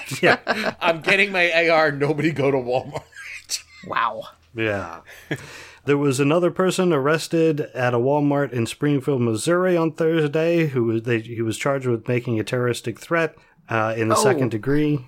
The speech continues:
Speaker 1: Yes?
Speaker 3: That, that was the guy that went there with the body armor and the A R strung over his
Speaker 1: I,
Speaker 3: back.
Speaker 1: I believe so.
Speaker 3: <laughs>
Speaker 1: And an off-duty fireman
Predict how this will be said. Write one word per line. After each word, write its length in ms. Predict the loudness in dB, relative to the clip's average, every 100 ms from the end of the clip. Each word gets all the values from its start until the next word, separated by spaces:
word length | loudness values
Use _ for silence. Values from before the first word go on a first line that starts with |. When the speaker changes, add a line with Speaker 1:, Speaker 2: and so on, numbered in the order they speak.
| -6
Speaker 1:
Yes? 320 | -2 -2 -6 -12 -4
Speaker 3:
That, 180 | -4 0
that 120 | 0 0
was 100 | 0
the 80 |
guy 160 | 0 0
that 120 | 2
went 200 | 0 0
there 140 | 0 0
with 120 | 0
the 60 | 2
body 260 | 0 0
armor 360 | -2 0 2 2
and 140 | 0
the 120 | 0 0
A 100 | 0
R 220 | 0 -2
strung 280 | -2 -2 -2
over 240 | -2 -2
his 100 | -2
Speaker 1:
I, 20 |
Speaker 3:
back. 400 | -4 -2 -2 -2 -2
Speaker 1:
I 100 | -2
believe 460 | 2 2 2 2
so. 320 | 2 2 4 2
Speaker 3:
<laughs> 60 |
Speaker 1:
And 140 | 2 2
an 240 | 2 0
off-duty 760 | 0 0 0 -2 0 0 2 -2
fireman 920 | -4 -4 0 2 2 2 2 0